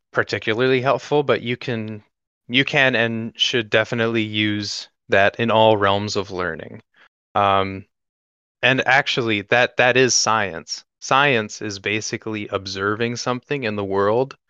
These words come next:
absorbing it, arguing it,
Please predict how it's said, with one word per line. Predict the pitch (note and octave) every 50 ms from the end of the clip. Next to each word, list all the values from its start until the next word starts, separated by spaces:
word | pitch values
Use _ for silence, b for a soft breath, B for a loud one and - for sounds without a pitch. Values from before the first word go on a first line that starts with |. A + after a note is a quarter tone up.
| _ _ _ _ _ _ _ _ _ _ _ -
absorbing | G2+ F#2+ F#2+ G2 G2 F#2+ G2+ G2+ G#2 A2 A#2 A#2+ B2+
it, | C3 C#3+ D3+ D3+ - _ _ _ _ _ _ _ _ _ _ _ _ _ _ _ _ _
arguing | - F#2 F#2 G2+ G2+ A#2+ A2+ A2+ B2 B2+ B2 C3
it, | C3 C#3+ D3+ -